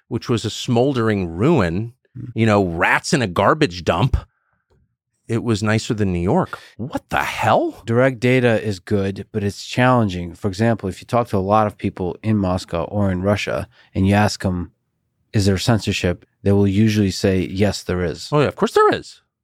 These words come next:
Speaker 1: Well, I, I agree. I mean, just to be clear,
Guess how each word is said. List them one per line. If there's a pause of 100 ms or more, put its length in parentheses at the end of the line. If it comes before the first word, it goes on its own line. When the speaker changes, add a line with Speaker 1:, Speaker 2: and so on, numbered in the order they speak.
(240)
Speaker 1:
Well,
I, (200)
I (160)
agree. (800)
I
mean, (120)
just
to
be
clear,